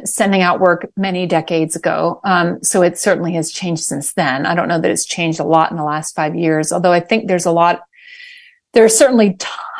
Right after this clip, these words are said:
a million, uh, literary magazines. So everybody can find something for what they want. I'm sorry. If you can't, then you're just not looking hard enough, 'cause there are so many online magazines, print magazines, but especially online, that's exploded. So there's,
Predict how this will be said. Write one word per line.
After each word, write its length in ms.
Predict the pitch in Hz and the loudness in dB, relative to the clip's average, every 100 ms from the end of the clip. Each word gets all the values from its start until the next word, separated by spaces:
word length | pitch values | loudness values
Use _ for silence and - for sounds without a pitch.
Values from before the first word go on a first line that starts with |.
| - | 0
a 80 | |
million, 760 | 208 226 233 214 170 170 196 208 _ _ _ _ _ - | 4 6 4 4 2 0 -2 -4 _ _ _ _ _ -2
uh, 320 | 190 180 180 | 2 4 4
literary 300 | 214 208 175 | 4 4 4
magazines. 680 | 160 147 151 151 - - - | 2 -2 -2 -4 -6 -6 -2
So 260 | 190 170 160 | 4 6 6
everybody 420 | 170 226 220 214 | 6 6 6 4
can 180 | 202 185 | 4 2
find 280 | 185 175 | 0 0
something 400 | - 180 170 185 | 0 -2 0 -4
for 160 | 165 170 | -2 0
what 220 | 156 151 | 0 0
they 200 | - 151 | -2 -2
want. 200 | 147 135 | -2 -2
I'm 200 | 151 156 | -2 -2
sorry. 420 | 147 170 139 135 139 | 0 2 4 4 2
If 120 | - | 0
you 80 | 175 | -4
can't, 360 | - 175 165 | -2 0 0
then 100 | 160 160 | -2 -2
you're 120 | 151 | -2
just 140 | 165 | -2
not 160 | 151 - | -4 -2
looking 220 | 156 156 | -2 -4
hard 240 | 143 156 147 | -2 -2 0
enough, 240 | 147 151 | -4 -4
'cause 160 | - 165 | -4 0
there 200 | 170 165 156 | 4 4 2
are 60 | 156 | 0
so 380 | - - 180 | -4 0 2
many 420 | 190 185 170 165 - | 2 2 0 -2 -2
online 500 | 170 175 165 160 156 | -2 0 0 -2 0
magazines, 800 | 151 156 156 156 151 151 151 - | -2 -2 -4 -4 -4 -4 -6 -8
print 260 | - 226 | -4 -2
magazines, 540 | 175 165 160 160 160 151 | 0 0 2 0 0 0
but 120 | 180 | 0
especially 440 | 160 214 190 - 185 | 2 0 -2 -2 -2
online, 360 | 165 165 165 | -2 -2 -2
that's 220 | 165 165 - | 0 -2 -4
exploded. 680 | - - 127 156 110 208 | -14 -4 0 2 0 -2
So 100 | - 208 | 0 4
there's, 320 | 220 220 | 6 6